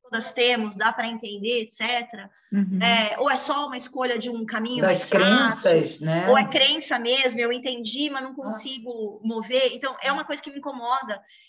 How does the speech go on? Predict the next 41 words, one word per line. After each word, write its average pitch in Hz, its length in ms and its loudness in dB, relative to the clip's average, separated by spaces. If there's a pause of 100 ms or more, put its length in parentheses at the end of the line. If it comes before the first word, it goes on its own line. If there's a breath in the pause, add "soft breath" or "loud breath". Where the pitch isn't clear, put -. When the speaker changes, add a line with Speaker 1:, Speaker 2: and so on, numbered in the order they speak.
Speaker 1:
e 240 80 -2
é 254 40 6
uma 277 120 0
coisa 262 240 0
que, 277 380 -8
é... 208 800 -2 (920)
eu 214 120 -2
vou 233 120 -2
rolando 233 540 0 (200)
o 214 120 -4
Instagram, 208 400 -4
eu 240 100 -6
sigo 285 240 -8
muita 277 440 -6
gente 233 240 -8
da 240 80 -10
consultoria 220 380 -8
de 214 100 -10
imagem, 220 540 -6 (280 soft breath)
a-, - 260 -10
pra 226 180 -4
mim 254 160 -2
é 247 80 -4
trabalho 247 580 2
fazer 214 300 -8
isso, 208 460 -10 (460 soft breath)
mas 226 200 0
eu 269 220 0
vou 262 160 -6
dizer 254 220 -2
que 180 80 -2
Speaker 2:
Uhum. - 80 0
Speaker 1:
nos 226 140 -4
últimos 269 440 -8
tempos 254 460 -4
tem 254 120 -6
sido 262 240 -4
muito 269 360 -4
difícil, 226 640 -8
muito 247 260 -4
difícil, - 400 -10